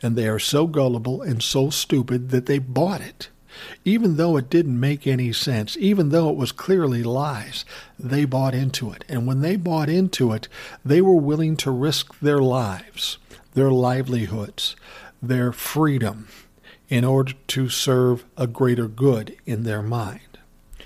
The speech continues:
Never once did they think they were doing a bad thing. The people who stormed into the Capitol, they honestly thought they'd be,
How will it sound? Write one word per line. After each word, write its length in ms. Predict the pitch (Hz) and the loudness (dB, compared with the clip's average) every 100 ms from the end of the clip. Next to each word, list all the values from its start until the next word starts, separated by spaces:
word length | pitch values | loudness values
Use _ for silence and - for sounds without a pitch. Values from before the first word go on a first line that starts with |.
| - - - - | -20 -20 -20 -2
Never 320 | 139 180 190 | 2 4 6
once 420 | 165 160 196 160 - | 6 6 4 2 0
did 220 | 143 117 | 0 2
they 180 | 120 113 | -2 -2
think 400 | - 143 120 - | -2 -2 -2 0
they 160 | 127 | 0
were 160 | 123 117 | 0 -2
doing 320 | 131 123 123 | 0 0 -2
a 60 | 117 | -2
bad 400 | 123 123 113 117 | -2 -2 -4 -4
thing. 400 | 147 120 104 - - - - | -2 -2 -4 -10 -18 -20 -8
The 120 | 131 120 | -6 -2
people 380 | 160 165 180 | 0 0 0
who 160 | 139 147 | 0 -2
stormed 520 | - - 147 147 147 | -2 0 0 0 0
into 180 | 139 131 | 0 0
the 120 | 120 | -4
Capitol, 580 | - 151 143 147 143 165 _ - | -4 -4 -4 -4 -6 -8 _ -10
they 260 | 131 151 165 | 0 2 2
honestly 500 | 143 147 135 143 131 | 0 -2 -2 -2 -4
thought 520 | - 143 139 139 - 135 | -2 -2 -2 -4 -6 0
they'd 360 | 135 147 135 | 2 0 -2
be, 300 | 127 127 123 | -2 -2 -4